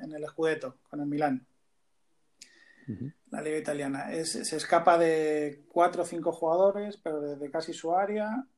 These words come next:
Speaker 1: él solo, eh, pues tenía, para lo alto que era, y parecía que no era veloz, tenía un arranque muy, muy explosivo.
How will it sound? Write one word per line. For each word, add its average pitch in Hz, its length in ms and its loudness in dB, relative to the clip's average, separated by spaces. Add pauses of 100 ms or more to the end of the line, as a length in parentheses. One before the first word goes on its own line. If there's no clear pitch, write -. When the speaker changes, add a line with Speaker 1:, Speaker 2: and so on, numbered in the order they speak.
(640)
Speaker 1:
él 165 180 -6
solo, 220 640 0 (380)
eh, 156 200 -10
pues 143 140 -6
tenía, 185 540 0
para 147 260 -2
lo 139 380 -4
alto 170 260 2
que 175 80 2
era, 214 260 4 (340)
y 143 180 -8
parecía 139 340 -4
que 143 80 -2
no 175 80 4
era 160 140 6
veloz, 180 260 4
tenía 147 240 0
un 165 460 -2
arranque 175 400 2
muy, 160 680 -2 (640)
muy 165 100 2
explosivo. 160 640 2